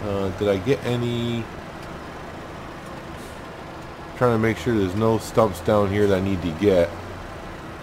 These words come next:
Nope, that all looks good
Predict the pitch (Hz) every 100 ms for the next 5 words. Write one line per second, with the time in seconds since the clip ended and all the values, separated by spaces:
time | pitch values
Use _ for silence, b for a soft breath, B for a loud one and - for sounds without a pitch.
0 | - - - - - - - - - -
1 | - - - - - - - - - -
2 | - - - - - - - - - -
3 | - - - - - - - - - -
4 | - 101 104 - 120 123 120 110 104 -
5 | - 101 95